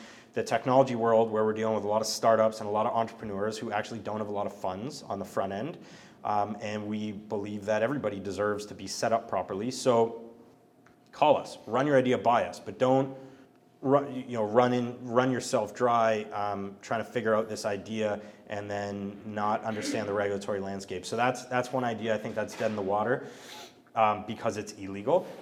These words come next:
The other stuff is really just about, you know, it's very easy to see when people are trying to make money from this industry, um, and not being genuine about it. And I think that's, that's pretty clear. So when people come to me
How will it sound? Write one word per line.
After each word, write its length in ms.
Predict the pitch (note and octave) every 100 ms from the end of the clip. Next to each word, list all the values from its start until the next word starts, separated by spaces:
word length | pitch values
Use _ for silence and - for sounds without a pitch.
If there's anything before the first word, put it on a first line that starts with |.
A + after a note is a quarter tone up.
| -
The 180 | B2 C#3
other 280 | D#3 F3+ F3
stuff 640 | - - D#3 D#3 D#3 -
is 220 | B2+ G#2+
really 360 | G#2+ C3 A3 -
just 220 | C#3+ C#3+
about, 540 | A2+ B2 A#2+ A#2+ - - - - _ _ _ _ -
you 60 |
know, 100 | C#3 C3+
it's 180 | C3
very 340 | A2+ E3+ G3+ G3 -
easy 640 | D3 C3 A#2+ A2+ G#2+ G#2+ -
to 120 | - B2
see 400 | - - A#2 A2+
when 180 | A2 G#2+
people 280 | B2 A#2+
are 120 | A#2+ G#2+
trying 380 | - A2 A2 G#2+
to 100 | A2
make 260 | G#2 G2+
money 520 | G#2 G2 G2+ G#2+ G#2+ -
from 200 | - A2+
this 160 | G#2 A2+
industry, 580 | G#2+ G#2+ - B2 C3 - - - -
um, 360 | G2+ G2 F#2+ F#2+ - -
and 100 | A#2
not 200 | G#2+ A2
being 180 | A2 G#2
genuine 360 | G2 G#2 A2+
about 200 | B2+ C3+
it. 140 | E3 - - - - _ _ -
And 400 | A2 A2 G#2 G#2+
I 20 |
think 280 | A#2 A2+ B2
that's, 320 | A2 G#2+ -
that's 260 | - A2+
pretty 340 | - - D#3 C3
clear. 380 | - C3 D#3 E3
So 360 | - C3 B2
when 160 | A#2+ A#2
people 260 | - A#2+ C3+
come 260 | C3 B2
to 60 | A#2
me 380 | A#2 A#2 A#2+